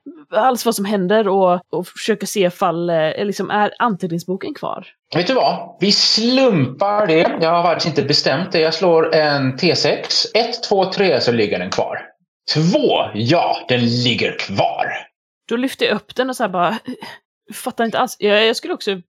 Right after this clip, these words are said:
Speaker 1: vilja slå ett, alltså, ett, eh, sinnes, eh, stämningsslag för det. För det känns ju,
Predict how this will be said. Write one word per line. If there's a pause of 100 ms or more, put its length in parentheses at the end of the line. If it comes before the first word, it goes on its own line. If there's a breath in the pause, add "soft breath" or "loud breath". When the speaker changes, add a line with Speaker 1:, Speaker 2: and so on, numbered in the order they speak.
Speaker 1:
vilja (160)
slå
ett, (360)
alltså,
ett,
eh,
sinnes,
eh, (340)
stämningsslag
för
det.
För
det
känns
ju,